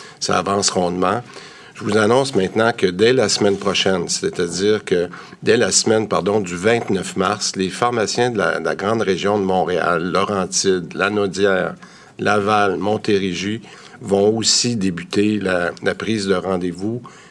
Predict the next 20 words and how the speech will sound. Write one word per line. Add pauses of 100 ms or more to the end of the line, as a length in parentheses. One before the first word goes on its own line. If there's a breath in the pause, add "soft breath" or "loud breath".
(160 loud breath)
ça,
effect-,
pour
effectif
pour
la
semaine
du
cinq
avril. (640 loud breath)
Donc,
ce
sont
en
fait,
euh, (260)
près
de
mille
pharmacies